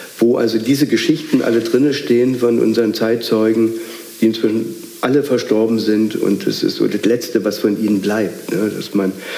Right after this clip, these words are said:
und das hat natürlich sehr viel mit dem Hier und Heute auch zu tun. Krieg, wieder Krieg in Europa. Ich habe, äh,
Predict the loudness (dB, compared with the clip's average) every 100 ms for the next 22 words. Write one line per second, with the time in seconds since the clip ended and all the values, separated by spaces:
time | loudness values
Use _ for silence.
0 | -10 -10 -2 0 2 0 -4 -4 -4 0
1 | 0 2 2 2 2 2 2 4 4 4
2 | 2 2 2 4 2 2 2 0 -2 -2
3 | -2 2 2 2 0 2 2 0 -6 -12
4 | -16 0 2 4 0 0 2 2 -2 -12
5 | -2 2 4 2 4 2 2 0 0 -6
6 | -12 -12 -12 -14 -16 -18 -12 -12 -12 -16
7 | -14 -10 -4 0 2 2 0 0 -6